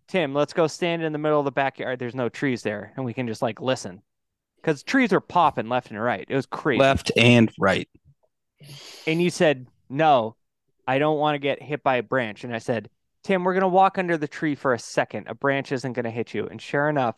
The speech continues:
Speaker 1: a branch fell off this old, rotted out weeping willow tree, landed right on your back.
Speaker 2: Well, I mean,
Speaker 1: It was,
Speaker 2: I was
Speaker 1: it was,
Speaker 2: right.
Speaker 1: it was seriously one of the funniest things I've ever seen.
Speaker 2: That storm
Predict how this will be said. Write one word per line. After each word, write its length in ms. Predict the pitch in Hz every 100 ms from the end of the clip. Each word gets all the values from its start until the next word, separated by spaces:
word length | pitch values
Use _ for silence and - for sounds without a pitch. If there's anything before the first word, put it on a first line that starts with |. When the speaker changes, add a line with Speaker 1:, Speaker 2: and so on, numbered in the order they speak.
| _ _ _ _
Speaker 1:
a 80 | -
branch 440 | - 156 156 165
fell 200 | - 156
off 240 | 147 139 -
this 180 | 131 - 147
old, 300 | 156 175 170
rotted 520 | 131 135 147 160 151
out 280 | 147 151 - _ _ _
weeping 360 | 139 151 175 185
willow 240 | 208 165
tree, 380 | - 117 123 139 _ _ _ _
landed 280 | 165 170 160
right 180 | 165 165
on 100 | 165
your 100 | 151
back. 380 | 139 120 - _ _ _ _ _ _ _ _
Speaker 2:
Well, 280 | 147 101 - _ _ -
I 80 | 127
mean, 280 | 120 110 - - - -
Speaker 1:
It 80 | 247
was, 220 | 247 -
Speaker 2:
I 80 | 156
was 120 | 135
Speaker 1:
it 60 | 214
was, 80 | 240
Speaker 2:
right. 240 | 139 113 - _ _ _ 196
Speaker 1:
it 80 | 202
was 180 | 190
seriously 480 | - 208 190 165 175
one 140 | 156 156
of 60 |
the 60 | 143
funniest 380 | 151 135 117 -
things 220 | 113 107
I've 140 | 101
ever 180 | 98 85
seen. 320 | - 82 82 _ _ _ _ _ _ _ _ _ _ _ _ _ _ _ _ _ -
Speaker 2:
That 340 | 117 - - - -
storm 680 | - - 175 147 120 120